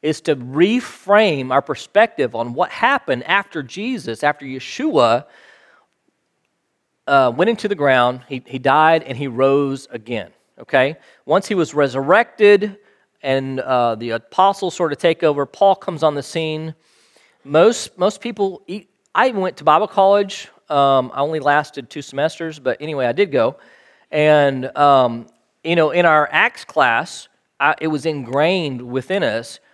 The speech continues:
that the church began in the book of Acts, right? And that's what most of the thing, things teach. But did it really?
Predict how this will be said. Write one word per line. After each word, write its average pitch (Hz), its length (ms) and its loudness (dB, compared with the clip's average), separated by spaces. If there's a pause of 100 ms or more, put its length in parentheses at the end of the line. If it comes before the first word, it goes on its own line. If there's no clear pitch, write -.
(160)
that 135 320 2
the 143 80 -6
church 165 560 -2
began 117 600 -6 (460)
in 127 100 -10
the 120 60 -10
book 117 140 -6
of 120 80 -14
Acts, - 480 -4 (280)
right? 135 360 -2
And 120 100 -8
that's 139 280 -2
what 151 160 -6
most 131 260 -8
of 117 60 -20
the - 20 -20
thing, 113 260 -12 (480)
things 120 200 -6
teach. - 360 -12 (380)
But 151 220 -4
did 196 140 4
it 214 120 -2
really? 151 400 0